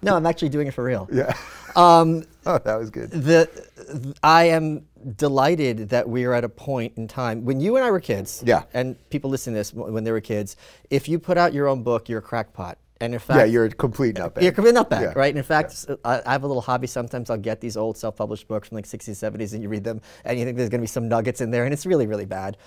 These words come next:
Speaker 1: Um, I, I have one book I just bought called Belial, the Rebel Angel. There's no references to it online, and it's the guy who meets this angel in prison and tells him about,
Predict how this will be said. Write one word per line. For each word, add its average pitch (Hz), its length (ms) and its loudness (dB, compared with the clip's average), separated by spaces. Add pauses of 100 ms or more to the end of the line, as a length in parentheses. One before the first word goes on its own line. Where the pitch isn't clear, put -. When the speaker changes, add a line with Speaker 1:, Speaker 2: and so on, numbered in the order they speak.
(320)
Speaker 1:
Um, 135 360 6
I, 123 260 0
I 123 40 0
have 127 200 -2
one 131 160 0
book 117 180 0
I 117 40 -2
just 104 180 -8
bought 110 220 -2
called 104 180 -4
Belial, 107 420 0
the 104 120 -6
Rebel 107 280 -2
Angel. 107 320 -4
There's 104 200 -8
no 117 100 -2
references 107 460 -4
to 117 100 -10
it 107 60 -4
online, 98 480 -8
and 101 100 -10
it's - 140 -18
the 107 80 -10
guy 117 240 -2
who 113 80 -8
meets 104 200 -12
this - 200 -16
angel 110 340 -8
in 98 100 -10
prison 107 380 -8
and 101 160 -12
tells 107 260 -6
him 101 140 -10
about, 104 340 -10